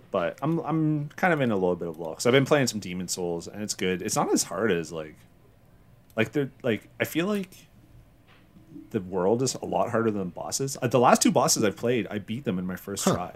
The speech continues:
Speaker 1: which is ridiculous. Um, and even, like, I, I don't think there's really been a boss that's given me a hard time. Like, the, the one that did the most, like, the tower boss, tower n-,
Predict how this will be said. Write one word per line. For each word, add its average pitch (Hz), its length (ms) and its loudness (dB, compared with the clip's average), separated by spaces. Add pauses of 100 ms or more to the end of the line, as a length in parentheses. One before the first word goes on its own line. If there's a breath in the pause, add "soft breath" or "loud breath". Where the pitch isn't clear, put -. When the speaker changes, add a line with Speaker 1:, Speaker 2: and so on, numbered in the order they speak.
(1200)
Speaker 1:
which 101 140 -2
is 98 120 0
ridiculous. 95 640 -4 (1300)
Um, 92 540 -2 (840)
and 113 120 6
even, 127 220 6
like, 110 320 6
I, 107 80 8
I 117 200 4
don't 123 140 4
think 156 120 4
there's 123 160 4
really 110 160 4
been 98 120 0
a 95 40 -2
boss 90 280 0
that's 95 140 -8
given 87 200 -8
me 87 100 -6
a 82 40 -10
hard 85 160 -10
time. 87 240 -8
Like, 82 180 -10
the, 90 80 -8
the 90 220 -10
one 101 260 2
that 95 260 0
did 92 180 -4
the 85 60 -8
most, 85 360 -10
like, 82 200 -12
the 80 100 -14
tower 87 480 -6 (120)
boss, 98 360 -6
tower 90 280 -6
n-, 98 120 -6